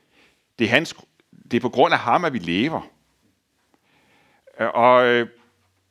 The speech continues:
det tror jeg er vigtigt også i dag. Øh,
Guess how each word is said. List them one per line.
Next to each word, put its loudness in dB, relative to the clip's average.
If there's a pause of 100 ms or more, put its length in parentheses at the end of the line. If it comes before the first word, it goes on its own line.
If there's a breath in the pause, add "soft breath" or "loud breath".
(880)
det 4
tror 0
jeg 0
er -4
vigtigt -6
også 0
i -16
dag. -4 (1600 soft breath)
Øh, -2